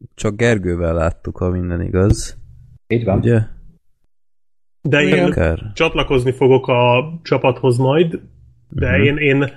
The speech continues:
Speaker 3: nekem van egy olyan új szabályom, hogy animációs filmet és horrort moziban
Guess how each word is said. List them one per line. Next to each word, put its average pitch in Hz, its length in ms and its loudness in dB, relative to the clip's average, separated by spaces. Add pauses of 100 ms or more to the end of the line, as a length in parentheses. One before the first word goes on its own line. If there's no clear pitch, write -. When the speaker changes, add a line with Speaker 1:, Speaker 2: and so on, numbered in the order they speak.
(200)
Speaker 3:
nekem 139 280 0
van 160 120 2
egy 139 180 -2
olyan 127 420 0 (280)
új 139 200 4
szabályom, 123 600 2
hogy 123 200 -2
animációs 156 680 2
filmet 127 340 0
és 117 120 -4
horrort 147 760 4
moziban 131 720 2